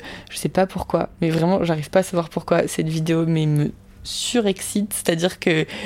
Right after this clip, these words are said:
je pouvais la regarder et, et jouir en quatre minutes, quoi, mais c'était un truc de ouf, sans même que l'action commence. Et je peux rajouter, donc c'est pas une vidéo, mais c'est un concept de vidéo du coup que j'aimais bien et que je retrouve dans l'audio porn aujourd'hui beaucoup,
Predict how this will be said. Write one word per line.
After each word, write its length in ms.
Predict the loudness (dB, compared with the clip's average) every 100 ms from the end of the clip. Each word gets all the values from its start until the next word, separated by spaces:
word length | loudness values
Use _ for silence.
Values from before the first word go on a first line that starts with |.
| -8 -4
je 140 | -4
pouvais 260 | -2 2 4
la 140 | 4
regarder 400 | 2 2 4 4
et, 480 | 2 2 0 0 0
et 80 | 0
jouir 260 | 0 0
en 140 | 0 -4 -4
quatre 300 | -4 0 4
minutes, 280 | 4 4
quoi, 200 | 2 2
mais 340 | 4 2 2 -2
c'était 180 | -2 -4
un 80 |
truc 240 | -4 -6 -2
de 140 | 0
ouf, 180 | 0 -2 -10 -14 -2
sans 160 | 2
même 200 | 4 4
que 100 | 4
l'action 420 | 2 2 0 0 2
commence. 480 | 2 2 2 -2 -8 -16 -20 _ _ _ _ _ -20 0
Et 60 | 0
je 80 | 2
peux 100 | 4
rajouter, 320 | 4 4 0
donc 200 | 0 -2 -12 -6
c'est 100 | 4
pas 120 | 4
une 180 | 4 0
vidéo, 240 | 4 4
mais 80 | 4
c'est 140 | 2
un 80 | 0
concept 360 | 0 0 2 2
de 60 | 2
vidéo 280 | 2 2
du 100 | 0
coup 140 | 0 2
que 40 |
j'aimais 180 | 4 4
bien 260 | 2 0 -2 -12 -16 -6 -4
et 80 | -2
que 160 | 0
je 100 | 2
retrouve 520 | 2 2 0 0 2
dans 100 | 2
l'audio 300 | 2 2 2
porn 260 | 0 0 2
aujourd'hui 380 | 2 0 0 0
beaucoup, 360 | -2 -2 -4